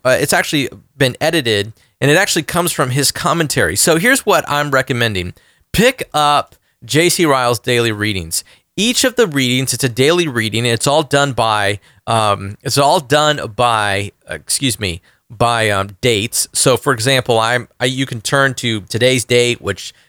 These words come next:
uh, for me is June twenty-seventh, and you can pick it up and you can read one page. There's a gospel reading that you can read associated with it, gives you the background,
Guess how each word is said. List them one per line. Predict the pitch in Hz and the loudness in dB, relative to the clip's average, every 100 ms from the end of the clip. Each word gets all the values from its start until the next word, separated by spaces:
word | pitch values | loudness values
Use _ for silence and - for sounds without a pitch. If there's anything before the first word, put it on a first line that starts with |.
| _ | _
uh, | 95 | -4
for | 98 113 | -2 0
me | 117 139 135 | 0 2 2
is | 110 | 0
June | 131 123 | 0 -2
twenty-seventh, | - 131 113 - 135 143 127 _ _ _ _ | -2 -2 0 2 2 0 -2 _ _ _ _
and | 131 117 107 127 | 0 0 0 0
you | 131 | 0
can | 120 127 104 98 98 95 - _ - | 0 0 2 0 -2 -8 -12 _ -4
pick | 185 180 | 0 2
it | 156 | 2
up | 156 165 _ _ | 2 0 _ _
and | 131 123 | -6 -6
you | 131 | -6
can | 131 117 110 | -6 -6 -2
read | 131 120 | -2 0
one | 120 160 170 | 0 0 0
page. | 151 156 147 139 - - _ _ | 0 2 2 -2 -6 -12 _ _
There's | 113 127 120 | 0 2 2
a | |
gospel | 113 127 135 - 131 | 0 0 0 0 0
reading | 131 135 135 | 0 0 0
that | 131 - | -2 -4
you | 131 | -2
can | 127 113 | -2 0
read | 120 123 127 | 0 0 0
associated | 107 - 123 - 120 117 | 0 2 2 2 2 0
with | 95 107 | 0 -6
it, | 95 | -4
gives | 120 107 | -6 -2
you | 120 | -4
the | 101 | -2
background, | 107 104 - 110 107 104 | -2 -2 -2 0 2 0